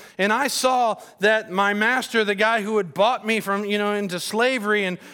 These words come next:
and I was his property, if I saw him have leprosy, I'd, I'd be kinda like, "You know what? Serves you right, bud." I mean, here, how could you take a little girl from his parents? It serves you right.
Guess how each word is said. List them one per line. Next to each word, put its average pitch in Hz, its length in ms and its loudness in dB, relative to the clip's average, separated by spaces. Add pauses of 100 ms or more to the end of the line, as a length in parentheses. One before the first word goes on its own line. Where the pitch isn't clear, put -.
and 175 100 0
I 190 60 4
was 202 160 -2
his 196 140 -6
property, 214 400 0
if 185 80 -4
I 214 100 2
saw 240 220 0
him 220 80 0
have 185 160 -2
leprosy, 202 500 0
I'd, 190 180 0
I'd 190 220 0
be 202 140 -6
kinda 202 260 0
like, 185 240 0
"You 202 80 -4
know 214 100 0
what? 226 220 2
Serves 214 380 -2
you 208 80 -2
right, 185 320 0
bud." 143 260 -2 (1200)
I 139 80 -2
mean, 175 200 -2
here, 185 280 -2
how 190 180 0
could 196 200 -8
you 190 80 -6
take 196 240 -2
a - 20 -4
little 190 160 -2
girl 185 220 0
from 175 160 -6
his 170 100 -8
parents? 147 340 -4
It 156 140 -8
serves 185 300 -4
you 185 80 -4
right. 165 300 -2